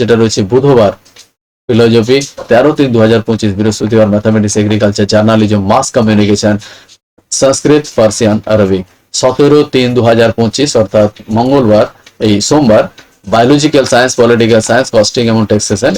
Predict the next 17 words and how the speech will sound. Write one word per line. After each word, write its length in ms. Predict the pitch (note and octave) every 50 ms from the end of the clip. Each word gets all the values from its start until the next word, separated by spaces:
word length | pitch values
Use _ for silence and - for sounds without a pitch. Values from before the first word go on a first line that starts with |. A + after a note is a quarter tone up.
| - A2
এখানেই 260 | - D3 E3 F3+ F3 -
প্রায় 160 | G#2+ G2+ F#2+ -
পরীক্ষা 320 | F#2+ G#2 G2+ - - G#2 G2+ F#2+ - _ _ _ - - _ _ - A2 G2
তোমাদের 340 | G2 G2 G2+ F#2+ G2 G2 G2 - - - G2 - G2+ - -
সায়েন্সে 300 | G#2+ G#2 G2 - G#2+ G2+ - A#2+
শেষ 120 | C#3+ C#3+ -
হয়ে 120 | C#3 A#2 G#2+
যাচ্ছে। 200 | G#2 G2+ - D3 D#3+ - G2+
আর 80 | F#2+ F#2 - - - -
আঠারো 260 | - - - F#3 F#3+ F#3 F#3 -
তিন 160 | C3 B2 A#2+ A#2 A2
দু 40 | G2+ F#2+ G2
হাজার 180 | G2 G#2 G2+ - -
পঁচিশ 300 | A2+ A2 - - D#3 - - G2
এটা 140 | F#2 G2 G2 G2+
রয়েছে 200 | G2 G2 - G#2 G2 F#2+
মঙ্গলবার, 420 | F#2+ G2 G2 G2+ G2 F#2+ - -